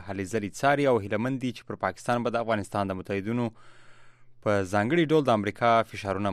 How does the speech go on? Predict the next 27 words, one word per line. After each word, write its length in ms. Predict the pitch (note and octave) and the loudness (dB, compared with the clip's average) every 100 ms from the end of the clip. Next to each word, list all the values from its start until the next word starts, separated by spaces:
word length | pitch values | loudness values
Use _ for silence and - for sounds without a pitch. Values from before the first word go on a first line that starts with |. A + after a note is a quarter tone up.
| F#2 | -4
مثبت 320 | - G2+ - | -4 -6 0
پایلې 220 | G2 F#2 F2+ | -2 0 -2
ولري. 260 | F#2+ G#2+ G2 - - - - - - | -2 -2 -2 -10 -20 -20 -20 -10 -2
د 100 | C3 | -2
سولې 240 | D#3+ D3 | 0 2
د 80 | B2 | 2
عالي 140 | C3 A2+ | 2 2
شورا 180 | A#2+ A#2 | 2 2
مرستیال 320 | A2 B2 A#2 | 0 0 2
وویل 260 | A#2 A#2 G#2+ | 2 0 0
ټاکل 180 | G#2 G#2 - | -4 -4 -4
شوي 180 | A#2 | -2
ده 140 | A2 G#2+ - | 0 0 0
چې 680 | A2 G#2+ G2+ - - C3+ G#2+ | -2 -2 -4 -8 -12 -4 -2
د 120 | G#2 | 0
دوی 80 | B2 B2 A2 | 0 0 0
یو 80 | G2 - | 0 2
پلاوی 400 | A#2+ B2 B2 A#2 G2+ | 4 4 2 -2 -4
پاکستان 340 | F#2+ - A2 | -4 0 -2
ته 140 | G2 - | -2 -8
سفر 200 | G2+ C#3 | -4 -2
وکړي 320 | D3 B2 D3+ C3+ | -2 -2 0 0
او 80 | G#2+ | 4
د 20 | G#2 | 4
افغان 340 | G2 A2+ C3 | 4 2 0
دولت 240 | B2 A#2+ | 0 0
او 60 | A2 | -2